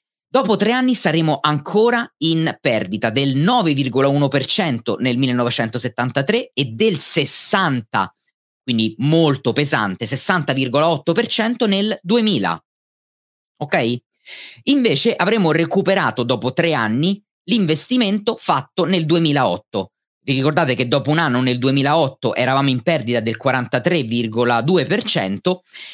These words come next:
e ne-, dopo i tre anni eravamo in, eh, pro-, saremo stati in profitto di quasi il diciassette per cento. Ragazzi, tutte le altre occorrenze sono positive.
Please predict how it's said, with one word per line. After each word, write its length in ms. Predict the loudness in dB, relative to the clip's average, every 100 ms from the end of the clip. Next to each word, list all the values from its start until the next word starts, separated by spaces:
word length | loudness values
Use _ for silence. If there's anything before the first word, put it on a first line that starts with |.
| -4
e 280 | 0 0 -2
ne-, 260 | 0 0 2
dopo 240 | 0 2
i 60 | 0
tre 180 | 2 2
anni 440 | 0 0 0 -2 -4
eravamo 520 | -2 0 2 2 2
in, 260 | 0 0 0 -2 -6 -4
eh, 280 | 0 0 -2
pro-, 160 | -4 -2
saremo 260 | 0 0
stati 280 | 0 0 0
in 100 | 0
profitto 600 | 0 -2 -2 -4 -4 -2
di 180 | 0 -2
quasi 480 | 0 0 0 -4 -4
il 160 | -4 -2
diciassette 600 | -2 -2 0 -2 -2 -4
per 160 | -2
cento. 560 | -2 -4 -6 -6 -10 -10 -20 -6
Ragazzi, 420 | -2 -2 -2 -4 0
tutte 380 | -2 0 -2
le 80 | 0
altre 340 | 0 -2 0 -2
occorrenze 1000 | -2 -2 0 0 0 -2 -2 -4 -6 _ -8
sono 680 | -2 0 2 2 0 -4 _
positive. 720 | -2 -2 -2 -2 -2 -2 -4